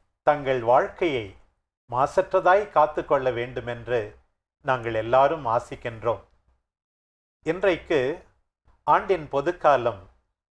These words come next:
ஐந்தாவது ஞாயிற்றுக்கிழமைக்கு நமக்கு தரப்பட்டுள்ள இறைவாக்குகளை பற்றி சிந்திக்க இருக்கிறோம்.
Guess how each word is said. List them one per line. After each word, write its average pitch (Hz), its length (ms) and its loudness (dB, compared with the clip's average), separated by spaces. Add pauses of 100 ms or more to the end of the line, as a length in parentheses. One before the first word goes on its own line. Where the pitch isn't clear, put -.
(160)
ஐந்தாவது 185 600 2
ஞாயிற்றுக்கிழமைக்கு 127 1200 -4 (380)
நமக்கு 147 480 -2
தரப்பட்டுள்ள 131 880 0 (240)
இறைவாக்குகளை 143 840 -2
பற்றி 113 580 -8 (260)
சிந்திக்க 165 460 -6
இருக்கிறோம். 113 520 -4